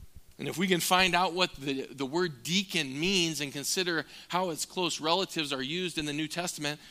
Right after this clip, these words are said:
we can gain a greater understanding of what a deacon is to do. The word deacon means one who serves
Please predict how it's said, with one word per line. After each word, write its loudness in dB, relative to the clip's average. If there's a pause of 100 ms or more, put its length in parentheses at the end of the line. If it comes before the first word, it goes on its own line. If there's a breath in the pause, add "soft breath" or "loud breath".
(140 loud breath)
we -4
can 0
gain 0
a -6
greater -2
understanding -4 (280 loud breath)
of -4
what -2
a -4
deacon -4
is -8
to -14
do. -6 (260 loud breath)
The -4
word -2 (120)
deacon 0
means -4 (260 loud breath)
one -4
who -8
serves -4